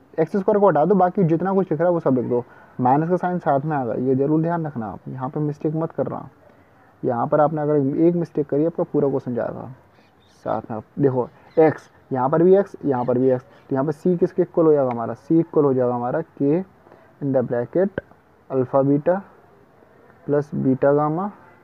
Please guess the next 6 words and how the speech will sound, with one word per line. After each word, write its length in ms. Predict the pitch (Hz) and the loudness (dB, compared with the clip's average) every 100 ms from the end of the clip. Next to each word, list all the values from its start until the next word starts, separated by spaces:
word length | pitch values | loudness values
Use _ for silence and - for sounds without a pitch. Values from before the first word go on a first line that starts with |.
| _ _ _ _ _ 135 | _ _ _ _ _ -8
और 100 | 123 | -4
plus 340 | 151 170 123 | -2 0 0
gamma 340 | 117 113 131 | -2 -4 -4
alpha। 360 | 123 - - 117 - - _ _ _ _ _ _ - | -4 -6 -12 -16 -18 -20 _ _ _ _ _ _ 0
ठीक 200 | 180 | 0
है, 100 | 233 | 2